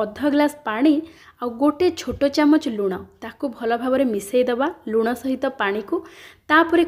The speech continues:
କୋବି ପତ୍ରକୁ ପ୍ରେସର କୁକର ଭିତରେ ସବୁ ରଖିଦେବା, ଆଉ ପ୍ରେସର କୁକରର କଭର ଦେଇକି ଆମର ଲୁଣ ପାଣିକୁ କୋବି ସହିତ, ପତ୍ର ସହିତ ମିଶିବା ପାଇଁ ଆମେ ଟିକେ ସେକ୍ କରିଦେବା, ଯାହାଫଳରେ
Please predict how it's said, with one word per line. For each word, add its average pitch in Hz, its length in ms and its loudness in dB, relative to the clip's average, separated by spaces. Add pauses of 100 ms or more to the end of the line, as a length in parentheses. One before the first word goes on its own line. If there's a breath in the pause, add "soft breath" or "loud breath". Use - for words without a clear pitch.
କୋବି 262 240 2 (120)
ପତ୍ରକୁ 302 440 0 (160)
ପ୍ରେସର 262 400 -4
କୁକର 285 240 0 (120)
ଭିତରେ 226 460 -2
ସବୁ 220 160 -4 (100)
ରଖିଦେବା, 247 480 -2 (480 soft breath)
ଆଉ 233 80 -2 (140)
ପ୍ରେସର 311 360 4 (120)
କୁକରର 277 380 0 (220)
କଭର 233 360 -4 (120)
ଦେଇକି 320 320 4 (720 soft breath)
ଆମର 254 260 0 (200)
ଲୁଣ 294 200 6 (200)
ପାଣିକୁ 247 460 0 (340)
କୋବି 262 320 4
ସହିତ, 277 340 -2 (160)
ପତ୍ର 240 300 -6
ସହିତ 269 320 -8
ମିଶିବା 247 460 -4
ପାଇଁ 277 180 2
ଆମେ 285 200 4
ଟିକେ 330 280 0
ସେକ୍ 240 380 -4
କରିଦେବା, 196 360 -4 (280)
ଯାହାଫଳରେ 247 520 -2